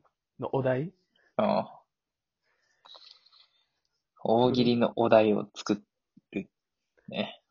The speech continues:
Speaker 2: お題もちょっとセンスいると思う。
Speaker 1: だいぶ。
Speaker 2: そう。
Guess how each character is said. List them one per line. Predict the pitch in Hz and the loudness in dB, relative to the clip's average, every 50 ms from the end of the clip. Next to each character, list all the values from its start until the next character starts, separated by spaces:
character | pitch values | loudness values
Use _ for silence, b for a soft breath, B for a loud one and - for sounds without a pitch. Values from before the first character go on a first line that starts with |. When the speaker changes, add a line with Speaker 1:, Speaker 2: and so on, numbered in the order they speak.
| - - - | -20 -10 -4
Speaker 2:
お | - 127 | -2 2
題 | 123 165 170 180 170 170 | 6 6 6 6 6 2
も | 165 160 156 | 0 -2 -4
ち | - - | -4 -6
ょ | 151 | -8
っ | - | -8
と | - 220 | -10 -12
セ | - - 233 | -6 -4 -4
ン | 214 208 208 | -2 -2 -4
ス | - - | -6 -6
い | - - | -8 -6
る | - - | -6 -8
と | - - | -10 -12
思 | - - - | -14 -16 -18
う。 | - - _ _ _ _ _ _ _ _ _ _ - - - | -20 -20 _ _ _ _ _ _ _ _ _ _ -20 -18 -12
Speaker 1:
だ | 120 127 131 | -6 -4 -2
い | 135 135 | -2 -2
ぶ。 | 127 127 123 - - - _ _ _ _ _ _ _ _ _ _ _ _ _ - - | -4 -4 -6 -8 -10 -12 _ _ _ _ _ _ _ _ _ _ _ _ _ -20 -14
Speaker 2:
そ | |
う。 | - | -12